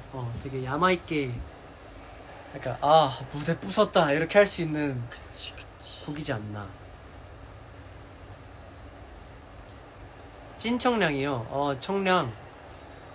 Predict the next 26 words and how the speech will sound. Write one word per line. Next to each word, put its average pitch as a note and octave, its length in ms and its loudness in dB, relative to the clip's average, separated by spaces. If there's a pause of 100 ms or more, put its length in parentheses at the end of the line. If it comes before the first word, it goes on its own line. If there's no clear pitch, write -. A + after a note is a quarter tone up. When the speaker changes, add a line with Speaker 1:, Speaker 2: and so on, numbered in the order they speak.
(140)
Speaker 1:
저도 D#3+ 260 0
언젠가는 F3+ 500 2
한번 F#3 380 2
좀 D3+ 300 -4 (220)
이렇게 C#3+ 160 0 (120)
너무 F3+ 280 2
막 C#3 180 0 (1500)
귀여운 F3+ 320 4
청량 F#3 300 0
말고 G#2 200 -4 (1900)
청량 D#3+ 320 -2
한 D#3+ 100 -2
스푼, C#3+ 420 -6 (380)
Speaker 2:
음. C#3 240 -6
Speaker 1:
빡센 C3 240 -2
한 E3 160 -4
스푼 D#3 280 -6
이렇게 C3 260 -6
해가지고 C#3+ 480 -4 (260)
둘이 C#3 180 -4
콜라보해서 E3+ 640 2
좀 B2 240 -4 (460)
좋은 D3 220 -4
무대 C3 160 -4
만들고 B2 360 -2
싶은데 D#3 480 -6